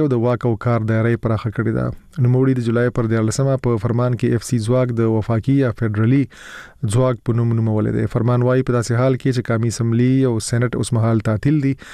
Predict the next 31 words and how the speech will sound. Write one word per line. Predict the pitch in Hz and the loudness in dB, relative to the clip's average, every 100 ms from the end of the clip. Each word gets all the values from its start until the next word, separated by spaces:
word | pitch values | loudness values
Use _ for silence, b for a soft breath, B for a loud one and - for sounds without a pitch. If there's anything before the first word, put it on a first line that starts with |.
| B B B | B B B
نو | 131 | 0
ځکه | 147 156 | 0 2
ولسمشر | 143 131 143 135 131 123 | 2 0 -2 -2 0 2
د، | 120 117 - 180 123 117 | 0 0 -4 -4 -2 0
د | 120 120 | 2 2
آرډیننس | 117 120 127 127 - | 2 2 0 -2 -6
خپور | - 131 139 | -2 0 2
کړ | 151 143 | 0 0
چې | 123 - | -2 -2
سمدستي | 151 131 - 110 | 0 0 -2 -2
نافذ | 107 - - | -2 -4 -4
شوی | 113 107 | 0 0
دی. | 110 - 127 | 0 -2 -2
اف | - | 0
سی | 147 139 | 0 2
د | 123 127 | 0 -2
پاکستان | 107 - 123 113 | -4 -2 -2 0
پولیسو | 120 - 117 | -2 -2 0
تر | 113 | 2
واک | 131 127 | 2 0
لاندې | 120 110 107 | 0 2 0
یو | 101 | 2
ځواک | 127 131 147 | 0 0 0
و | 135 | 0
چې | 120 | 0
تر | 110 | 0
دې | 117 110 | 0 0
فرمان | 107 113 117 | -2 0 -2
مخکې | - 127 127 | 0 0 0
پاکستان | 113 92 - 120 117 120 | -2 -2 -2 0 0 0
په | 120 | -2